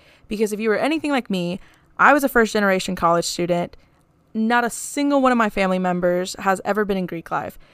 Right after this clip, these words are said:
So I vividly remember asking a teacher in high school what rush meant once everyone started getting ready for it, 'cause I was like, "What are they even talking about?" So if that's you,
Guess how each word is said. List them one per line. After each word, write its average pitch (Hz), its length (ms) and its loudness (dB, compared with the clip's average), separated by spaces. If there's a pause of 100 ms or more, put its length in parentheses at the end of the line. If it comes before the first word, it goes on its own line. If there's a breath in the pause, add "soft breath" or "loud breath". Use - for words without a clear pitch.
(180 soft breath)
So 220 460 2
I 254 480 4 (100)
vividly 220 460 -2
remember 190 340 0
asking 190 640 -2
a 190 80 -2
teacher 196 320 -4
in 185 100 -4
high 160 180 -8
school 196 400 -2
what 190 200 2
rush 175 480 -2
meant 262 420 0 (500 soft breath)
once 208 360 2
everyone 208 320 -2
started 196 220 0
getting 175 220 -4
ready 160 220 -4
for 233 260 0
it, 262 160 -2
'cause 214 120 -8
I 220 40 -2
was 202 80 -2
like, 180 140 -4
"What 202 240 -6
are 285 80 -2
they 269 120 0
even 196 160 -4
talking 175 360 -4
about?" - 260 -6 (440 soft breath)
So 214 480 2
if 196 120 -6
that's 208 320 0
you, 180 340 -2